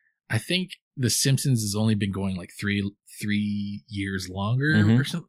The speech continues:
Speaker 1: Like, it's something ridiculous. Like, that kind of T V show doesn't exist anymore. And so many people have so many, cl-, like, dear memories tied to the show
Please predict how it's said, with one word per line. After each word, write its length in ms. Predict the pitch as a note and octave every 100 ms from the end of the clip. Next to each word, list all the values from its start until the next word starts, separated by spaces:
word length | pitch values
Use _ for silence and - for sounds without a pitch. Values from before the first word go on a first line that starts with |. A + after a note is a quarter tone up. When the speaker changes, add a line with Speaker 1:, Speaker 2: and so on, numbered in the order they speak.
| D#3+
Speaker 1:
Like, 160 | D3+
it's 220 | D#3 - -
something 360 | F#3+ - C3
ridiculous. 600 | G#2 F#2 E2+ - - - - - - -
Like, 120 | B2+
that 160 | D3 -
kind 140 | D3
of 80 | -
T 160 | A#2+ G#2+
V 100 | G2+
show 140 | A2+
doesn't 240 | G2 F2+ F2
exist 360 | E2+ F2 -
anymore. 400 | - - _ - _ _ _ _ -
And 400 | G3+ G3+ - -
so 140 | -
many 220 | C#3 D3 B2+
people 400 | C3 A#2+ A2+ G2+
have 340 | G#2+ F#2+ F#2+
so 160 | - A#2
many, 220 | A2+ G2+
cl-, 520 | - - _ _ A#2+
like, 120 | G2 F#2 G2 _ -
dear 420 | A#2 A#2+ B2 A2+
memories 520 | G#2 G#2 F#2+ F2 -
tied 340 | - A2+ A2+ A2
to 60 |
the 100 | G2+
show 500 | F2+ - F#2+ G#2+ C3+